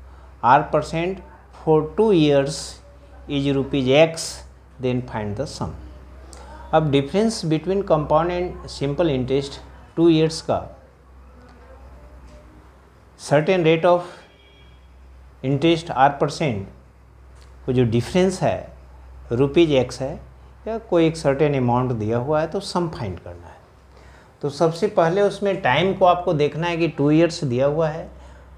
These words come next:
इस सबसे पहला जो हम ये theorem बता रहे हैं और उसका जो trick बता रहे हैं बहुत important है। आपको time देखना है कि difference जो simple interest और compound interest का है,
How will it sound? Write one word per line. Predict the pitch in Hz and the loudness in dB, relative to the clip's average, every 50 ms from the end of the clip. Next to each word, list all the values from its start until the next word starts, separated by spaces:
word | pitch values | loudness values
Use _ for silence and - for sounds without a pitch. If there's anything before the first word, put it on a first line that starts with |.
| - - - - | -20 -20 -16 -14
इस | 139 127 - | -12 -8 -4
सबसे | - 143 - - - 160 156 - | -2 -4 -2 0 -2 -2 2 4
पहला | 147 139 151 165 175 170 | 4 4 4 4 2 4
जो | 165 170 165 | 4 2 2
हम | 156 160 165 165 165 - | 2 0 -2 -4 -4 -4
ये | 143 143 143 147 143 135 135 131 131 131 - - - - - | -4 0 0 0 0 0 -2 -4 -6 -8 -14 -20 -20 -14 -6
theorem | - 143 143 160 165 160 | -4 -2 0 0 2 2
बता | 147 139 143 147 151 | 2 4 4 4 2
रहे | 156 151 147 131 | 2 2 0 -2
हैं | 131 135 | -4 -4
और | 117 120 131 | -4 -4 -4
उसका | 127 127 - - 139 | -4 -4 -2 -2 -2
जो | 135 135 127 | 0 0 -2
trick | 123 127 131 147 165 160 151 143 | -2 -4 -4 -4 -4 -2 -2 -2
बता | 139 131 139 139 | 2 2 4 4
रहे | 139 135 120 113 | 4 2 0 -2
हैं | 113 123 143 - - 120 | -6 -10 -10 -12 -12 -6
बहुत | 131 147 160 190 185 185 | -4 -2 0 0 -2 -2
important | 151 143 139 127 131 131 120 151 151 147 131 127 | -4 -6 -4 -4 -4 -4 -2 -2 -4 -4 -4 -6
है। | 123 113 98 - - - - - - - - - - - - - - _ _ _ _ - - | -6 -8 -8 -8 -12 -16 -20 -20 -20 -20 -20 -20 -20 -20 -20 -20 -20 _ _ _ _ -10 -4
आपको | 131 147 160 160 - - 214 220 214 - - | -2 -2 -2 -2 0 0 0 0 0 0 0
time | 160 147 165 165 160 131 | 2 2 4 4 2 2
देखना | 120 110 104 - 110 101 | 2 0 -2 -4 -8 -10
है | 92 90 90 92 | -10 -10 -10 -8
कि | - 123 | -6 -4
difference | 120 120 131 127 127 147 180 196 196 185 | -2 -2 -2 -2 0 0 0 0 0 2
जो | 185 196 190 | 2 2 2
simple | 180 - 170 160 156 165 196 190 185 | 2 0 -2 0 2 2 2 2 2
interest | 180 175 175 185 185 180 - 180 | 2 2 0 0 -2 -2 -2 -2
और | 175 170 - | -2 0 -2
compound | 170 151 143 127 147 160 170 170 | -2 -2 0 0 0 0 2 0
interest | 165 160 151 160 160 160 160 - - | -2 -2 -2 0 -2 -2 -2 0 2
का | 147 123 | 2 2
है, | 117 117 - - | 2 -2 -6 -8